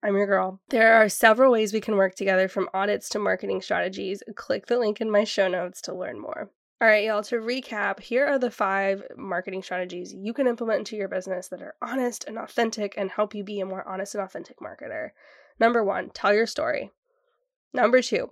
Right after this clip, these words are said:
be so genuine that your clients and customers share you organically. Number three,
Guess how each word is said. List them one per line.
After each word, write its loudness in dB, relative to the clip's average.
be -2
so 4
genuine 4
that 4
your -4
clients -2
and -6
customers -4
share -4
you 0
organically. -4
Number 4
three, -4